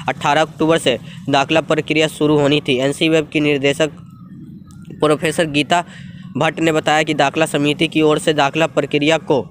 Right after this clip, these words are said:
थोड़ा देर से शुरू करने के लिए कहा गया है। अब पच्चीस अक्टूबर के बाद दाखिला शुरू होने की तैयारी। ठीक है, कट ऑफ में दो से तीन प्रतिशत की बढ़ोतरी होगी। ठीक है,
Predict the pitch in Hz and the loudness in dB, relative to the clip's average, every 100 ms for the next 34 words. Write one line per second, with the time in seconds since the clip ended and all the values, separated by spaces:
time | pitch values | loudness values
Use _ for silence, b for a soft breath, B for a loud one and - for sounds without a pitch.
0 | - B B B B 151 147 165 147 165 | -14 B B B B 2 2 2 2 0
1 | 165 160 156 156 151 147 147 147 151 143 | 0 -2 2 2 2 0 0 0 0 0
2 | 151 160 143 143 139 147 160 180 - B | 0 0 0 0 2 0 0 -2 -6 B
3 | 131 143 156 156 160 156 135 156 151 147 | -2 0 0 0 0 0 0 2 2 2
4 | 147 147 135 135 156 160 - 147 156 151 | 2 2 0 0 0 -2 0 2 4 4
5 | 135 143 151 - 123 117 - 160 170 165 | 2 0 -2 0 0 0 0 0 2 0
6 | - B B - 143 170 151 160 143 143 | -4 B B -2 0 0 0 -2 2 4
7 | 156 165 151 156 151 - 147 143 143 143 | 4 2 0 0 -2 0 -2 -2 -4 -2
8 | 139 135 127 - 156 123 131 139 113 143 | 0 2 0 0 -4 -2 0 0 0 -2
9 | 143 156 | 0 0